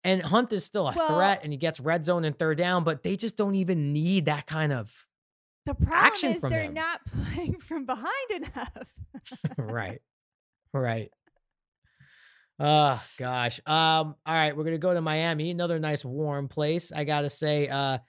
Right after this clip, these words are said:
Speaker 1: this was a tough game in general to watch, so we won't
Speaker 2: <sighs>
Speaker 1: spend much time of it, but I do have a question for you, and
Speaker 2: Yeah.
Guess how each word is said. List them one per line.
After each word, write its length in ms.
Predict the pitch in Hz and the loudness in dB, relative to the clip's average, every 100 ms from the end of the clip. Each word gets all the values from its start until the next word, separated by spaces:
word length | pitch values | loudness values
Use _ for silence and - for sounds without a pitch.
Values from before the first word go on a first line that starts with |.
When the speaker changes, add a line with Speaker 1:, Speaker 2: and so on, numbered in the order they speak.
| _ _ _ _ | _ _ _ _
Speaker 1:
this 200 | 190 190 | 0 2
was 120 | 226 | 2
a 60 | 220 | 2
tough 300 | 214 185 151 | 2 0 0
game 220 | 185 175 | -4 0
in 100 | 160 | 0
general 560 | 127 113 135 147 160 170 | -2 -2 0 2 2 0
to 120 | 170 | 0
watch, 360 | 175 175 175 175 | 0 2 2 2
so 180 | - 143 | 0 -2
we 100 | 143 | -2
won't 180 | 151 151 | -4 -4
Speaker 2:
<sighs> 20 | |
Speaker 1:
spend 320 | - 151 131 | -4 -4 -4
much 500 | 123 127 127 135 - | -6 -6 -4 -4 -4
time 240 | 170 160 160 | -2 0 2
of 80 | |
it, 80 | 160 | 2
but 100 | 151 | 2
I 60 | 139 | 0
do 280 | 127 147 180 | 0 2 2
have 340 | 147 151 143 127 | 4 4 2 0
a 80 | 131 | -14
question 560 | - 156 147 - 143 | -8 -4 -4 -4 -8
for 160 | 120 131 | -6 -6
you, 320 | 123 117 120 | -2 -2 -4
and 80 | - | -4
Speaker 2:
Yeah. 200 | 104 | -6